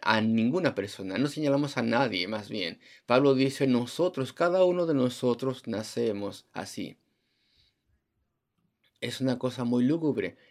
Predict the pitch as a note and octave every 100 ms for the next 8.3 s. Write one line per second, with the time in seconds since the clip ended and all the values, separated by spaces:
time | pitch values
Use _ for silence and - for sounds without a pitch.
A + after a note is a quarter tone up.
0 | - A#2+ C#3+ C#3+ - A#2 C#3 D3+ D#3+ C#3+
1 | A#2+ A#2+ - B2 C3 B2+ B2 B2 C#3 C3
2 | B2 C#3 C#3 F3+ E3 C3 A2+ A#2 A2+ -
3 | - - - C3+ - C3+ D3 D#3+ D#3+ D#3
4 | D3+ D#3 D#3 B2+ C3 C#3 C#3+ C#3+ C#3 B2+
5 | C3 C#3+ C3 - B2 E3 D#3+ - C4 A2+
6 | _ _ _ _ B2+ B2+ B2 A#2 A#2+ C#3+
7 | A2 G#2+ G#2+ A2+ A2 B2+ A#2 A2 G#2+ A2
8 | A#2+ C#3+ C3